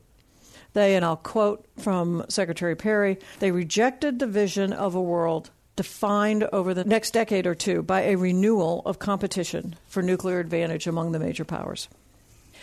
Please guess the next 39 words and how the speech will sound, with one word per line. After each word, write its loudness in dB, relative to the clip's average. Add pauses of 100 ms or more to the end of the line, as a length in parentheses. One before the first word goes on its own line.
(360)
President 4
Obama's 2
two 0
thousand 2
and 0
nine 0
Prague 0
speech -2
and 2
the 2
Obama 2
administration's -2
two -2
thousand 0
and -2
ten 0
nuclear -2
posture -2
review 2
also 2
reflected -2
much -2 (340)
of -4
that 2
optimism 0
while 2
reinforcing -2
the 0
need -2
for -2
a 0
safe, -2
secure, -4
effective, -4
reliable, 0
and -8
credible -2
nuclear -4
deterrent. -6